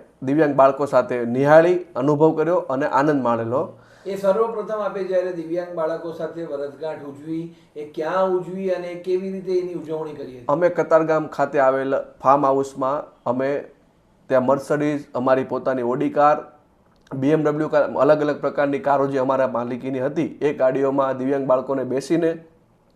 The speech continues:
Speaker 1: બેસાડીને, રમકડા ભેટ આપીને, સારી સારી ગેમ રમીને અને બધાની સાથે સાથે રાતનું ડિનર કરીને સાથે જમ્યા, ભોજન લીધું.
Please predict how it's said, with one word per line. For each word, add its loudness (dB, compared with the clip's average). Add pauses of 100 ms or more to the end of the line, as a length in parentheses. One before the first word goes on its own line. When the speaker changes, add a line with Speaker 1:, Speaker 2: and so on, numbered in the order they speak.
(120)
Speaker 1:
બેસાડીને, 4 (520)
રમકડા 4
ભેટ 2
આપીને, 2 (280)
સારી 2
સારી -2
ગેમ 0
રમીને -2 (100)
અને -4
બધાની 0
સાથે -2
સાથે 0 (640)
રાતનું 2
ડિનર 4
કરીને 4 (380)
સાથે -2
જમ્યા, 2
ભોજન -2
લીધું. -2